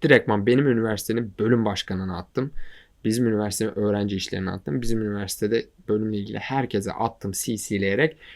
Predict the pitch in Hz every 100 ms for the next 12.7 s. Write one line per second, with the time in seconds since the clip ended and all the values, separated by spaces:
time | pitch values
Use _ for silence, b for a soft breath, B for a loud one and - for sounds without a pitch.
0 | B - 131 135 - 139 - 165 135 120
1 | 110 120 - - 117 117 123 127 110 101
2 | 120 127 120 113 98 98 104 - 110 104
3 | 101 104 98 101 107 127 139 - 110 110
4 | 101 101 101 92 117 117 104 - - _
5 | 110 117 117 107 95 95 92 90 - -
6 | 120 110 104 101 95 101 131 143 139 139
7 | 135 139 151 151 B B _ 127 131 127
8 | - 123 117 113 - 123 110 139 - B
9 | B _ - 131 117 127 120 117 113 117
10 | 135 113 123 113 110 110 101 101 117 143
11 | b b _ 113 120 113 113 - 107 120
12 | 127 - 104 98 - 139 160